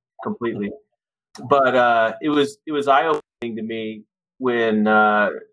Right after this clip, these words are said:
people would come to me and they would wanna do direct to consumer, and they would sell, say, a sub ten dollar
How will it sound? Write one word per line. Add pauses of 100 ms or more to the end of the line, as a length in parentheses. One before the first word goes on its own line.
(160)
people
would
come
to
me
and
they
would
wanna
do (400)
direct
to
consumer, (280)
and
they
would
sell, (140)
say,
a
sub
ten
dollar